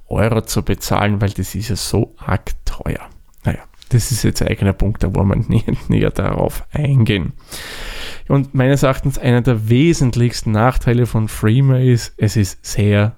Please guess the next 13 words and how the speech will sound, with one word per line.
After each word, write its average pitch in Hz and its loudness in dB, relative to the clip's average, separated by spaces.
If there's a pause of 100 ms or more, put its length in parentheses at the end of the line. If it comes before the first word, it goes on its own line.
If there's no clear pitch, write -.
sehr 92 -4 (220)
wenig 90 -4
verbreitet. - -8 (880)
Wenn 107 4
ich 110 2
da 117 4
jetzt 135 0
so 127 2
an 120 2
mein 117 2
persönliches 123 2
Adressbuch 113 0
denke, 113 2